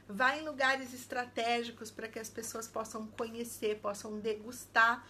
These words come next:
porque isso faz grande diferença, né? Domingo, nós tivemos aqui na cidade que eu moro, um curso de manicure.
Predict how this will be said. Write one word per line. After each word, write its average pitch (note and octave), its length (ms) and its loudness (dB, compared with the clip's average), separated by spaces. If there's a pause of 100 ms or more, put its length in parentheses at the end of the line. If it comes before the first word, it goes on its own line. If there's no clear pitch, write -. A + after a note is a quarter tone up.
(380)
porque A#3+ 240 -4
isso A#3+ 260 -4
faz A#3+ 320 4
grande C#4 680 4
diferença, G3 880 -4 (400)
né? G3 280 -6 (200)
Domingo, C4 920 2 (160)
nós A3 240 0
tivemos A#3 500 2
aqui A#3 600 0
na G#3+ 180 -2
cidade G#3 440 -2
que - 120 -4
eu G#3 80 0
moro, G#3+ 460 4 (320)
um A#3 160 -4 (120)
curso C4+ 720 -2 (440)
de A#3 580 -2
manicure. A3+ 720 0